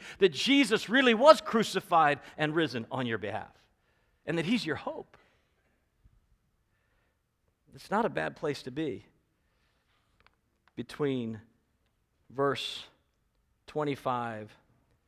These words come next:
and twenty-six. So you have permission from us as a church. We're not gonna,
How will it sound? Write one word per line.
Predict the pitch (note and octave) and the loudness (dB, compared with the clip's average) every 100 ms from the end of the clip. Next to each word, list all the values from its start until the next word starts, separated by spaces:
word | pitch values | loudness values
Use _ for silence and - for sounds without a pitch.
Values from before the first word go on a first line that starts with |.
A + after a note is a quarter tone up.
| _ _ _ | _ _ _
and | B2 A2 | -12 -8
twenty-six. | C3 G#2+ - A#2 - - - _ _ _ _ _ _ _ _ _ _ _ _ _ | -8 -8 -8 -10 -10 -18 -20 _ _ _ _ _ _ _ _ _ _ _ _ _
So | - - | -20 -6
you | B2+ E3 | -4 -2
have | G3+ F#3 | -2 -4
permission | - D#3 E3 - A#2+ F#2 - _ _ _ _ _ _ _ | -6 -4 -4 -6 -10 -12 -20 _ _ _ _ _ _ _
from | - C#3+ C3+ | -6 -4 -2
us | D3 D#3 B2+ C3 | -2 -2 -2 -10
as | A#2 | -10
a | |
church. | A2+ D3 A2 | -8 -8 -2
We're | D3+ | 0
not | G#3 F#3 | 0 -2
gonna, | E3 | -4